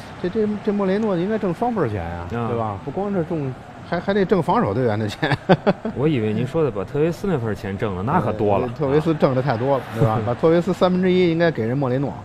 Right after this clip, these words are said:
Speaker 2: <laughs>
Speaker 1: 是吧？
Speaker 2: 你这是绩效考核了，属于。
Speaker 1: 嗯，这得有绩效工资。哎呦，差一点儿啊！特维斯再活跃一点，刚才这球不错。
Speaker 2: 这边还是空，左边还是空，
Speaker 1: 好点子，右脚没行。
Speaker 2: 莫雷诺没有给过去。
Speaker 1: 嗯。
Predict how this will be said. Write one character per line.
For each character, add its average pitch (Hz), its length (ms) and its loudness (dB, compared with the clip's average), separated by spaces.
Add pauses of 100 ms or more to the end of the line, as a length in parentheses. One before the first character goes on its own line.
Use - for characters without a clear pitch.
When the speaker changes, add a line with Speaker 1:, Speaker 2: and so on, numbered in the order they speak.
Speaker 2:
<laughs> - 1120 -4
Speaker 1:
是 139 80 0
吧？ 120 240 2 (1200)
Speaker 2:
你 101 220 -8
这 107 140 -6
是 101 160 -6
绩 165 200 -4
效 123 200 0
考 92 200 -4
核 90 200 -6
了， 92 100 -4
属 120 80 -4
于。 123 40 0
Speaker 1:
嗯， 113 280 0 (540)
这 160 80 -4
得 226 100 0
有 208 100 4
绩 185 200 0
效 165 160 4
工 170 160 0
资。 180 120 2
哎 190 120 4
呦， 202 340 8
差 156 220 -2
一 160 60 4
点 139 120 2
儿 127 60 -6
啊！ 131 400 -6 (580)
特 139 80 -2
维 143 80 2
斯 147 120 0
再 160 120 0
活 127 240 0
跃 143 180 6
一 104 40 2
点， 87 120 -4
刚 147 140 0
才 180 100 2
这 170 120 2
球 151 160 0
不 170 100 -6
错。 160 160 -2 (1040)
Speaker 2:
这 127 80 -8
边 123 160 -4
还 131 140 0
是 156 40 6
空， 160 240 2
左 123 140 2
边 147 100 2
还 156 80 4
是 185 80 6
空， 175 100 6
Speaker 1:
好 196 40 8
点 202 180 6
子， 120 80 0
右 143 60 2
脚 139 60 4
没 156 80 6
行。 180 80 4
Speaker 2:
莫 165 100 8
雷 - 0 -
诺 - 80 4
没 165 60 4
有 202 100 4
给 120 160 2
过 135 160 2
去。 226 240 0
Speaker 1:
嗯。 110 240 -4